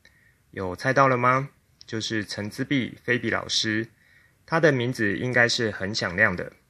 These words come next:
前几年在台湾、大陆两地是很火的一位心智图法老师，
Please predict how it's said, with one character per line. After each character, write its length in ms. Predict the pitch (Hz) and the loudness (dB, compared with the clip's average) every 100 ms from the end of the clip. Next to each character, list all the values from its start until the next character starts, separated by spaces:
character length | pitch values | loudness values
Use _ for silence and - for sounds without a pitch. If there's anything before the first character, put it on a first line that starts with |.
| _ _ - | _ _ -4
前 180 | 131 | -2
几 140 | 143 123 | 0 0
年 340 | 104 104 107 | 0 0 0
在 360 | 123 123 113 104 | 4 6 6 4
台 220 | - 104 | 0 2
湾、 360 | 120 120 123 120 | 4 2 0 -2
大 160 | 127 | 0
陆 160 | 123 117 | 0 0
两 220 | 92 85 | -2 -4
地 260 | 123 104 95 | -6 -6 -6
是 220 | - 123 107 | -4 -2 -2
很 280 | 101 101 | -6 -8
火 280 | 120 110 87 | -8 -6 -4
的 140 | 95 90 | -4 -6
一 120 | 101 | -2
位 260 | 113 101 | -2 0
心 220 | 92 - 120 | -2 -4 -2
智 100 | 127 | -4
图 140 | 107 | -4
法 160 | 107 101 | -4 -4
老 160 | - | -2
师， 380 | - - 101 | 0 0 -2